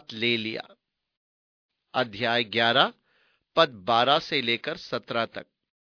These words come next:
तब उसने राजकुमार को बाहर लाकर उसके सर पर मुकुट और साक्षी पत्र धर दिया।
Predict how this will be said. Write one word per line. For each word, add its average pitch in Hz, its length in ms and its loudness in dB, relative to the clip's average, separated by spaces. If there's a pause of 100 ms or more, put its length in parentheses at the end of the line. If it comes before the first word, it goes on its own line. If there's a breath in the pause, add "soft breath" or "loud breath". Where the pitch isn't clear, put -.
(880)
तब 233 200 4
उसने 262 320 0
राजकुमार 147 800 4
को 190 180 0
बाहर 120 400 2
लाकर 120 600 0 (100)
उसके 160 420 -4
सर 175 340 -2
पर 180 240 -2
मुकुट 131 560 -6 (720)
और 156 200 6
साक्षी 151 580 0
पत्र 147 440 -2
धर 117 280 -2
दिया। 107 300 -4